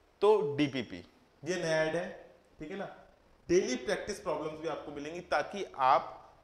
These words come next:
जो कॉन्सेप्ट पढ़ रहे हो ना, बहुत बार होता है कॉन्सेप्ट पढ़ लिया, समझ में आ गया, ठीक है, अब सीधा सवाल एग्जाम में ही लगा लेंगे,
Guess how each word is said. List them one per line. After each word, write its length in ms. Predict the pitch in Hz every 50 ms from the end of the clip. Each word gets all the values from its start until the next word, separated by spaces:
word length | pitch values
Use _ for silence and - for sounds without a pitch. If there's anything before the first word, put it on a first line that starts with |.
| _ -
जो 180 | 117 117 196 202
कॉन्सेप्ट 500 | - - 165 156 - - 202 190 190 -
पढ़ 100 | - 185
रहे 100 | 175 175
हो 60 | 175 196
ना, 80 | 226 190
बहुत 200 | 175 180 180 165
बार 160 | 180 185 175
होता 200 | 170 160 175 190
है 60 | 185
कॉन्सेप्ट 400 | 185 165 160 156 165 175 170 -
पढ़ 140 | 160 151 151
लिया, 160 | 156 165 160
समझ 260 | 160 - 156 151 151 151
में 120 | 147 143
आ 60 | 139 139
गया, 120 | 151 151
ठीक 220 | 147 - 147 131 143
है, 40 | 147
अब 100 | 139 -
सीधा 180 | 131 131 139 135
सवाल 280 | - 127 127 135 135
एग्जाम 260 | 131 123 117 120 117
में 80 | 120 127
ही 60 | 123
लगा 180 | 123 117 110 104
लेंगे, 280 | 104 104 107 117 135